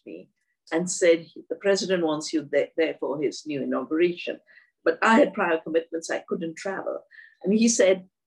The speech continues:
this is what he learned from Staying Alive. So a large part of Ecuador's work, of the rights of nature, were because we had thought those things through in the movements in India too.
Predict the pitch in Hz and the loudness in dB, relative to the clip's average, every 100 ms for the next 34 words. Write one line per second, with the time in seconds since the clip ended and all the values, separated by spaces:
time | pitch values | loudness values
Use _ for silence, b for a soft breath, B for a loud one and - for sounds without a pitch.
0 | _ - 160 262 - - - 214 190 - | _ -4 2 2 2 -12 -4 -2 -4 -10
1 | _ - 196 202 208 180 175 - 156 - | _ 0 0 0 0 2 0 -2 -8 -6
2 | 147 127 127 - - - _ _ B B | -8 -6 -8 -8 -14 -20 _ _ B B
3 | 247 - 254 349 370 359 - - 320 185 | 2 6 8 6 4 -6 -10 -4 -4 -4
4 | 170 - _ _ - 208 202 262 262 254 | -10 -18 _ _ -6 -6 -4 -4 0 2
5 | 220 170 160 - 208 160 - _ B B | 4 2 -2 -2 -6 -6 -10 _ B B
6 | _ _ _ _ - 165 - _ _ _ | _ _ _ _ -6 -6 -8 _ _ _
7 | _ _ _ _ _ - 170 226 247 - | _ _ _ _ _ -2 -2 0 -4 -6
8 | 185 170 143 - - - _ _ _ _ | -8 -6 -6 -6 -14 -16 _ _ _ _
9 | _ - 226 240 - 254 233 - _ 220 | _ -4 -2 0 2 2 2 -4 _ -8
10 | 247 494 339 - - - 311 214 196 190 | 0 0 2 -2 -4 -8 -8 -6 -4 -4
11 | - - - - - 269 - - _ _ | -4 -8 -8 -10 -8 -4 -4 -6 _ _
12 | _ _ _ 202 190 196 220 165 165 170 | _ _ _ 0 2 2 0 0 -2 -2
13 | 160 165 196 - - - 359 | -2 -2 -2 -4 -4 0 0